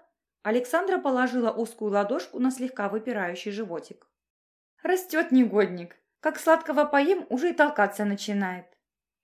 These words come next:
Медленно проведя рукой вдоль живота и едва заметно кивнув будущей мамочке, беловолосая сирота отвернулась,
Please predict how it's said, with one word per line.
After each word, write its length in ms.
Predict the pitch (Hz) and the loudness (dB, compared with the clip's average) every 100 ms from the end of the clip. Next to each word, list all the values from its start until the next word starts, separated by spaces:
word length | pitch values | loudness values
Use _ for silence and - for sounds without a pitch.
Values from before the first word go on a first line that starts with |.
| _ | _
Медленно 480 | 233 254 226 226 226 | 0 2 2 0 -2
проведя 460 | 226 220 220 214 220 | 0 0 0 0 2
рукой 340 | 226 226 208 | 2 0 -2
вдоль 220 | 175 214 | 2 0
живота 480 | 196 214 220 220 190 180 | 0 0 0 0 -2 -4
и 60 | 190 | -6
едва 300 | 208 196 214 | -8 0 2
заметно 440 | 214 226 208 180 | 2 -2 -2 -6
кивнув 460 | 180 202 202 190 - | -10 -6 -4 -4 -4
будущей 400 | 214 214 208 226 | -6 -6 -6 -4
мамочке, 720 | 277 349 240 - - 160 - _ _ _ | -2 0 -2 -4 -16 -20 -20 _ _ _
беловолосая 720 | 220 247 254 262 262 262 254 | -2 0 2 2 0 -2 -4
сирота 480 | 247 254 247 247 302 | -2 0 0 2 -2
отвернулась, 760 | 320 269 269 233 196 185 - | -2 -4 -4 -2 -4 -6 -10